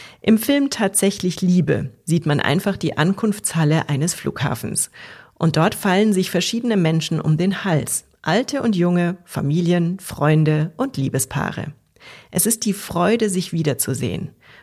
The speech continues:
Und das ist wirklich ansteckend. Das macht richtig gute Laune, das zu sehen. Man fühlt sich selbst umarmt,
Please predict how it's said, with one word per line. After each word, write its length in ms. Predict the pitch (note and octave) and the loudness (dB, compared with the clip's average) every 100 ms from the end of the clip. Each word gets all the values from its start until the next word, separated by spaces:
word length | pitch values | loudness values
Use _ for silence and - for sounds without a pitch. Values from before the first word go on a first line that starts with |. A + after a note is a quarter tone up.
| _ | _
Und 160 | - C#3+ | -4 -2
das 120 | C#3 | -2
ist 160 | D3+ | -2
wirklich 360 | F3 E3+ F#3 - | -2 -4 -6 -2
ansteckend. 640 | F3+ D#3 - A#2 - - | -2 -2 -4 -8 -6 -6
Das 120 | C#3 | -4
macht 200 | D#3+ D#3 | -4 -2
richtig 380 | F#3 F#3+ - G3+ | -2 -2 -4 -6
gute 260 | - F3+ F3+ | -4 -2 -2
Laune, 320 | D#3+ C#3+ - | 0 0 -2
das 200 | - A2+ | -6 -6
zu 120 | - | -6
sehen. 400 | E3 A1+ - D3+ _ _ - | -6 -6 -6 -8 _ _ -2
Man 140 | E3 | -2
fühlt 220 | A#3 B3 | 0 0
sich 180 | G3+ - | 0 0
selbst 360 | E3+ G3+ - - | 0 0 -2 -2
umarmt, 640 | F3 - C3+ D3 A#3+ | -2 0 0 0 -2